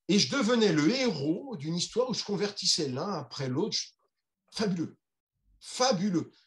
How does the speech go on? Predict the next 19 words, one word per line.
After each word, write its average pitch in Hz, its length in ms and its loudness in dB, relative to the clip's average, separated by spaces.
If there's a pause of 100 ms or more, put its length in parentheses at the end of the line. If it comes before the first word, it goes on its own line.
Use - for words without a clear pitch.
(240)
fabuleusement 165 720 -2
con, 277 180 0 (300)
nul, 196 540 0 (200)
in-, 262 220 4
inintéressant. 233 840 0 (280)
Qui 294 140 -4
se - 120 4
retrouve 202 260 -6
là-dedans ? 147 260 -4 (180)
Qui 262 140 -6
se 208 100 -2
retrouve 208 260 -2
dans 170 100 0
ces 147 160 0
vies 117 160 -8
de - 40 -4
saints 247 300 2 (240)
où, 147 220 -4
effectivement, 131 640 0